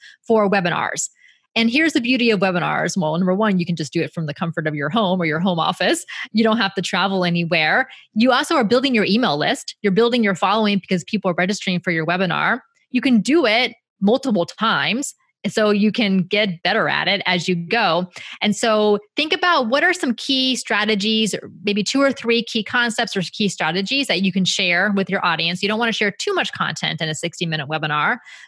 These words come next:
but what are some key things that you can share with your audience that will be helpful to them? And I'd like to say, what is gonna be helpful to them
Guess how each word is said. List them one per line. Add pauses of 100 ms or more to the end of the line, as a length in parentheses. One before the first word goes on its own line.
but
what
are
some
key
things
that
you
can
share
with
your
audience
that
will
be
helpful
to
them? (340)
And
I'd
like
to
say,
what
is
gonna
be
helpful
to
them